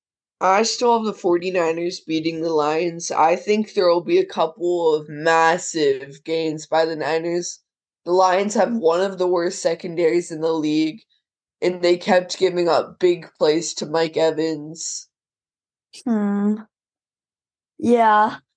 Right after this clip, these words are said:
Speaker 2: but they came through in the end when it mattered.
Speaker 1: Mm-hmm. Because of their offense.
Speaker 2: Well,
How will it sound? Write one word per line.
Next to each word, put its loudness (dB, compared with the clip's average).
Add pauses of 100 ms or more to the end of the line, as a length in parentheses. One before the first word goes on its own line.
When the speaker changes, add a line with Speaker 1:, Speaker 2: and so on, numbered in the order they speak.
Speaker 2:
but 0
they 4
came 0
through -2
in -4
the -2
end 0
when -2
it -6
mattered. 0 (760)
Speaker 1:
Mm-hmm. -6 (600)
Because -2
of -4
their 0
offense. -2 (4000)
Speaker 2:
Well, 0